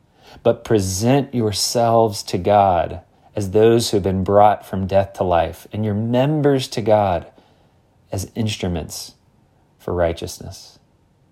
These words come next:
I love that imagery of presenting, standing before the King, standing before the Savior, Jesus,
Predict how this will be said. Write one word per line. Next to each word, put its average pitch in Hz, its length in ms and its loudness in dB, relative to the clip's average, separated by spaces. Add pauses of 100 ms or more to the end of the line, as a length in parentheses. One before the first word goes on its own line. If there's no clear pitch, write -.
(120)
I 98 40 -4
love 101 420 2
that 95 200 0
imagery 90 640 -4 (320)
of 95 160 -4
presenting, 104 680 -2
standing 127 520 -2
before 110 680 2
the 98 100 -6
King, 90 480 -4
standing 117 460 -4
before 110 460 2
the 98 120 -6
Savior, 92 720 -2
Jesus, 95 640 -4